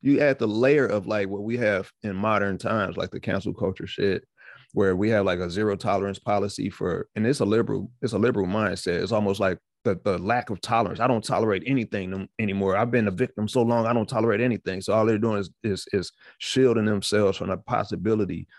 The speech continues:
of learning new things and actually opening up their minds so they could be better expressive instead of, uh, divisive in their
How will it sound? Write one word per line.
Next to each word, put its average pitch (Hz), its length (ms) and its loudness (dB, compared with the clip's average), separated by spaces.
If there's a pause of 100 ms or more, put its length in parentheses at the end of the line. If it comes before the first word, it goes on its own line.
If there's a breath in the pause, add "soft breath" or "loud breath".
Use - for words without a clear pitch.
(120)
of 92 160 -4
learning 98 340 -2
new 101 160 -2
things 98 400 -4
and 92 100 -4
actually 95 340 -4
opening 98 340 -4
up 87 120 -4
their 92 140 0
minds 98 320 -2
so - 60 -10
they 92 100 -2
could 92 120 -6
be 92 120 -6
better 113 420 0
expressive - 640 -6
instead 90 320 -2
of, 87 120 -8 (560 soft breath)
uh, 92 360 0
divisive 101 580 -4
in 95 80 -6
their 90 160 -6